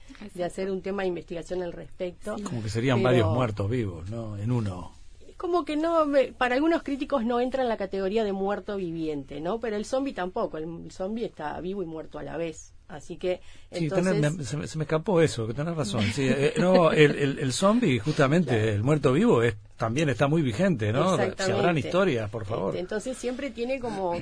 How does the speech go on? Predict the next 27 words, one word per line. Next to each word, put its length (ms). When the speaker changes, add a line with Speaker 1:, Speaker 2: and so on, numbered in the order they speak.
Speaker 2:
como, 640
eh, 400
Frankenstein 420
está 180
más 180
asimilado 600
a 60
eso, 240
¿no? 220
Al, 160
al 160
muerto 300
viviente, 1000
eh, 60
al 240
zombie, 640
a, 500
a, 280
a 180
lo 80
andrajoso, 800
¿no? 320
Speaker 1:
Sí. 140
Speaker 2:
Aquello 200
que 120
genera 320
rechazo. 640